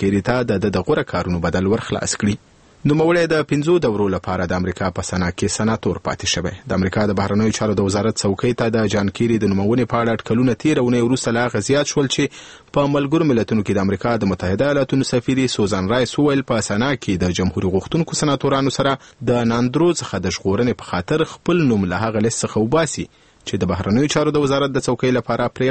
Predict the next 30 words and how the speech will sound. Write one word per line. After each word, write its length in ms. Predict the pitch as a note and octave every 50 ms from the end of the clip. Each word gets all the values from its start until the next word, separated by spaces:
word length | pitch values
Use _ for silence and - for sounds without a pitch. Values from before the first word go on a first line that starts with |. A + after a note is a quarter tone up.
| C3 -
غور 300 | G#2+ - - - - -
کیږي. 320 | G#2+ G2+ F#2 A2 - - _ _ _ _ - - - - - - D#3
اسوسییټډ 560 | D3 - F3+ F3+ F3 - F3 E3+ E3 E3 D3 -
پریس 200 | E3+ F3 E3+ - -
د 120 | E3 D#3 D3+ D#3
یو 100 | D3+ D3 D3
امریکایي 340 | C#3+ C#3+ C#3+ - D3+ D3 C#3+
چارواکي 420 | - D3+ C3+ C3+ C#3 C3+ - - C3+
له 80 | B2+
خولې 200 | A#2 - C#3 C3+ B2 -
چې 100 | - A#2
نوم 120 | B2 B2 A#2+
یې 40 | A2
نه 80 | A#2 C3 C3+
دی 40 | D3+
یاد 240 | D3 D3 C#3+ - -
شوی 180 | - D3 C#3+
او 120 | C#3+ C3+ B2+ -
په 180 | B2+ A#2+ A2 A2
دې 60 | A#2+ B2 A#2+
اړه 120 | A2+ G#2+ G2+
له 60 | G2 G2 F#2+ F#2
روانو 300 | F#2 F#2+ G#2 G#2 G2+ F#2+ -
خبرو 240 | - F#2 G2 F#2+ F#2
اترو 260 | F2 - - F#2+ F#2 -
خبر 240 | - F#2 F#2+ G2 F#2 F2+
دی، 60 | F2+
ویلي 340 | E2+ F2 F2+ G2 A#2+ D3+ D#3 D3+
دي 60 | D#3
چې 160 | - - D#3+